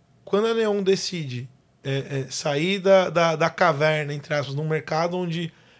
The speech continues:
marketing, é, geração de conteúdo, isso que a gente tá fazendo aqui não é comum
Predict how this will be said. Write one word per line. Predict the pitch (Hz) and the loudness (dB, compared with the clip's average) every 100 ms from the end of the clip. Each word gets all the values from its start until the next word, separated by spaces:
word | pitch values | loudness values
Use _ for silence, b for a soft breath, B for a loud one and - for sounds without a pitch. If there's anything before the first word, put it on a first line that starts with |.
| b | b
marketing, | 147 143 165 202 196 165 190 185 190 _ b b | -2 2 2 0 -6 -8 -6 -6 -8 _ b b
é, | - 143 - | -10 -10 -10
geração | - 147 - 185 | -8 -8 -6 -4
de | 190 | -6
conteúdo, | - 185 170 160 156 196 190 175 | -6 -10 -6 -4 -2 -4 -6 -6
isso | 175 - | -6 -6
que | 190 | -8
a | |
gente | - | -2
tá | 185 | -2
fazendo | 185 170 170 180 | 0 -2 -2 -4
aqui | 160 - 170 190 | -6 -8 -8 -6
não | 170 180 | -6 -4
é | 175 | -6
comum | - 180 156 143 190 262 | -6 -6 -4 -2 -4 -4